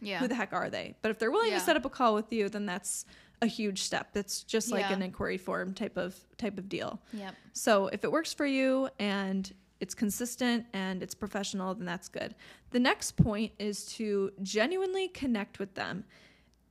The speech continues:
Speaker 2: These are your coworkers, your clients, and potential new friends. Break the barrier,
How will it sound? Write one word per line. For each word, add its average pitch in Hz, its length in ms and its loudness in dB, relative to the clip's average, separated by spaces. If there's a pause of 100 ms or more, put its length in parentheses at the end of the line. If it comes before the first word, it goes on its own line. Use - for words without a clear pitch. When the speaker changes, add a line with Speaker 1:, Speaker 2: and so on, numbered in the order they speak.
(140)
Speaker 2:
These 269 220 4
are 339 80 6
your 381 200 6
coworkers, 247 680 4
your 226 120 4
clients, 220 580 2
and 214 180 -2
potential 220 520 -2
new 202 480 2
friends. 180 480 -2 (300)
Break 220 240 2
the 302 80 0
barrier, 233 600 4